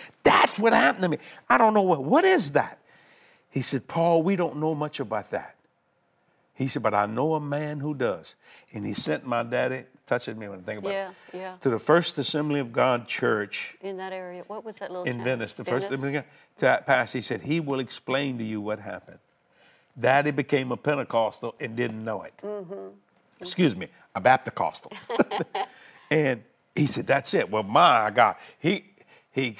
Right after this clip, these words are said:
Speaker 1: he, he wakes up the Assembly of God pastor.
Speaker 2: Yeah. <laughs>
Speaker 1: Man, the, everybody's all excited and all that kind of, Daddy comes home and tells Mom what happened. She said, "Paul."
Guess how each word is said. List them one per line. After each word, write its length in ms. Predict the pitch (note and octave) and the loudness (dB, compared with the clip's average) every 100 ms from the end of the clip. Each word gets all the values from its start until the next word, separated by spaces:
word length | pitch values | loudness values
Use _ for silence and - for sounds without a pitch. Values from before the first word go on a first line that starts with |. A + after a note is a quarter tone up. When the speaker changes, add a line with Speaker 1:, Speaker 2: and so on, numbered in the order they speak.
| - - | -12 -2
Speaker 1:
he, 180 | C#3 - | -2 4
he 160 | D#3+ | 4
wakes 340 | E3+ F3+ G#3 - | 8 6 6 4
up 220 | A3 F3 | 4 4
the 160 | D#3 - - | -2 -2 -10
Assembly 380 | - A#3+ G3+ | 0 4 4
of 60 | F#3+ | 4
God 280 | C4 C4 - | 2 0 0
pastor. 380 | C3 E2+ - - | -2 -2 -8 -10
Speaker 2:
Yeah. 140 | G3 - B3 | -10 -8 -10
<laughs> 220 | - - | -10 0
Speaker 1:
Man, 320 | E3 G#3 B2+ - | 4 4 2 -2
the, 100 | B2 | 6
everybody's 440 | G3+ B3+ E3 C#3+ C3 | 8 8 8 8 8
all 160 | C3 | 6
excited 480 | A2 - E3+ F3 D3+ | 4 2 6 6 6
and 80 | C3+ | 2
all 80 | C3 | 0
that 80 | B2+ | 0
kind 140 | A#2 | 0
of, 40 | |
Daddy 220 | C3 E3+ D3+ | 2 2 0
comes 260 | B2+ G#2+ | -4 -6
home 140 | B2 A#2 | -8 -6
and 80 | |
tells 200 | A#2+ A2 | -6 -6
Mom 220 | G2+ B2 G2+ | -4 -4 -4
what 120 | G2+ | -4
happened. 220 | G2 F2 | -4 -4
She 80 | A#2 | -10
said, 180 | - F#2+ | -8 -10
"Paul." 340 | - C#3 - | -12 -16 -16